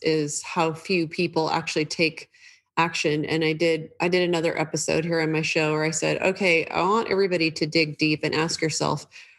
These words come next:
are you keyboard warrioring and thinking that you do a post on Facebook to your echo chamber of people who already, all, all the other people already left a long time ago? And it's all people who believe what you do. Are you leaving it at that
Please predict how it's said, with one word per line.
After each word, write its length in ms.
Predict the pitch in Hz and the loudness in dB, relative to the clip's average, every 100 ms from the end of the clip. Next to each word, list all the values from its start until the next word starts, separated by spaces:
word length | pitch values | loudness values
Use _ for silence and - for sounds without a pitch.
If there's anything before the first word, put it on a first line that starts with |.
| _ _ - | _ _ -2
are 100 | 185 | 0
you 580 | 185 190 208 214 214 202 | 2 2 2 2 0 -2
keyboard 560 | - 190 180 180 180 180 | 0 0 2 2 2 0
warrioring 760 | 170 175 175 170 175 170 175 | 0 2 2 2 2 2 0
and 160 | 165 170 | -2 0
thinking 440 | 170 170 190 170 | 0 2 0 2
that 340 | 165 160 - - | 2 0 0 -4
you 120 | 175 175 | 0 2
do 200 | 175 165 | 2 2
a 80 | |
post 400 | 151 - 165 165 | -2 -2 -2 0
on 160 | 175 165 - | 0 0 2
Facebook 460 | 160 160 - 175 175 | 2 2 0 0 0
to 100 | 175 | 0
your 140 | 160 | 0
echo 240 | 160 175 | 0 0
chamber 420 | 170 180 170 170 170 | 0 0 0 2 0
of 140 | 143 | 0
people 240 | 180 175 | -2 0
who 80 | 165 | 2
already, 580 | 156 156 165 165 156 160 - | 2 2 2 0 0 -2 -2
all, 140 | 156 | 0
all 100 | - | 2
the 120 | 170 | 2
other 100 | 165 | 2
people 220 | 156 170 160 | 0 0 2
already 180 | 156 | 2
left 320 | 147 151 156 160 | 2 0 0 0
a 40 | |
long 220 | 151 151 | 0 0
time 240 | 143 151 160 | 0 0 0
ago? 320 | 170 170 170 - - - _ _ | 0 0 -2 -6 -20 -20 _ _
And 80 | 165 | -2
it's 80 | 170 | 4
all 120 | 175 | 2
people 300 | 170 180 170 | 4 2 2
who 100 | 165 | 0
believe 280 | 156 165 170 | 2 2 2
what 160 | 165 - | 2 0
you 120 | 160 | 2
do. 200 | 170 170 | 2 2
Are 100 | 165 | 2
you 220 | 170 175 | 2 2
leaving 340 | 165 214 226 | 2 2 2
it 80 | 226 | 2
at 160 | 196 190 | 2 2
that 320 | 165 185 180 | 2 4 0